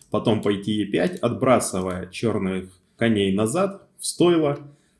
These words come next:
Но в партии Магнус Карсен применяет отложенный гамбит Хэллоуина. Он играет сначала А три, и после хода Ж шесть, достаточно неосторожный ход, лучше за черных пойти либо дэ пять, либо попытаться поставить слона на поле Е семь,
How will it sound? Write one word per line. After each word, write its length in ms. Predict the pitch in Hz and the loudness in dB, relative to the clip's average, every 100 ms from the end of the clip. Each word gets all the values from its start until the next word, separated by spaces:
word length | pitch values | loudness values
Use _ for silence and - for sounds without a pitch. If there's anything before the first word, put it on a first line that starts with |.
| - - _ _ - | -20 -20 _ _ 6
Но 180 | 190 | 6
в 120 | - - | 6 4
партии 340 | - 131 117 | 4 4 2
Магнус 500 | 113 113 95 - - | 4 4 0 -4 -6
Карсен 400 | - 107 - 92 | 0 0 0 -4
применяет 640 | 98 107 117 110 98 98 - | -2 0 0 2 0 -4 -8
отложенный 500 | 98 - 117 101 98 | -6 0 0 0 0
гамбит 520 | 98 104 101 101 - _ _ - | 0 0 0 -4 -6 _ _ -10
Хэллоуина. 600 | - 180 190 185 175 - | 0 4 6 4 0 2
Он 160 | 127 123 | 4 6
играет 360 | 117 104 92 | 6 4 2
сначала 460 | - 98 110 101 123 | -2 -6 -2 0 0
А 80 | 135 | 0
три, 320 | 240 262 - _ - - - | 0 -2 -6 _ -20 -6 2
и 100 | 214 | 2
после 340 | 165 151 123 | 4 2 2
хода 340 | 117 123 107 | 2 4 4
Ж 140 | 98 123 | 2 0
шесть, 260 | 160 208 | 2 0
достаточно 460 | 202 - 98 90 - | 0 -2 -4 -4 -6
неосторожный 720 | 101 120 147 - 151 98 101 | 0 4 4 2 2 2 -2
ход, 260 | - 180 - | -4 -4 0
лучше 300 | 113 127 98 | 2 2 2
за 100 | 104 | 0
черных 420 | - 107 98 98 | 2 -2 -2 -2
пойти 300 | 113 107 110 | -2 -2 -2
либо 240 | 101 101 | -2 0
дэ 140 | 113 139 | 2 2
пять, 320 | 135 220 220 | 2 0 0
либо 240 | 117 127 120 | 0 2 2
попытаться 540 | - - 120 127 - | 0 -2 0 0 -2
поставить 500 | 95 104 - 117 101 | -4 -6 -2 -2 -2
слона 320 | - 127 131 | -2 0 2
на 120 | 107 85 | 0 -4
поле 260 | - 101 | -4 -2
Е 60 | 110 | -2
семь, 320 | - 190 196 | -2 -6 -6